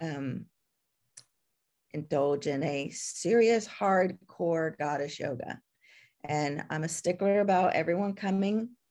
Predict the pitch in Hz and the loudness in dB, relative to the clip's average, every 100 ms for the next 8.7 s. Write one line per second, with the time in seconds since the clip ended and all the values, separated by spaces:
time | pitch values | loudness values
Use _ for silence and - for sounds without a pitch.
0 | - 170 165 185 175 185 180 180 175 - | -4 -4 0 0 2 2 4 2 -2 -10
1 | _ _ _ _ _ _ _ _ _ - | _ _ _ _ _ _ _ _ _ 0
2 | 170 165 190 180 165 175 160 - 170 160 | 4 4 4 2 2 4 2 0 -2 -4
3 | - 202 254 233 226 214 208 180 160 143 | -2 0 2 2 2 2 0 0 2 2
4 | 143 143 139 147 - - 160 156 151 156 | 0 0 -2 -4 -6 -2 2 4 4 2
5 | 101 147 147 165 147 147 156 - 156 147 | 0 -4 -6 -2 2 2 -2 -4 0 0
6 | 147 - _ _ _ 180 160 147 143 135 | 0 -6 _ _ _ -4 -2 -2 -4 -8
7 | - - _ - 165 175 247 320 330 320 | -12 -20 _ -4 0 4 4 2 0 -4
8 | 302 - 240 226 220 214 214 | -6 -2 4 4 4 0 -8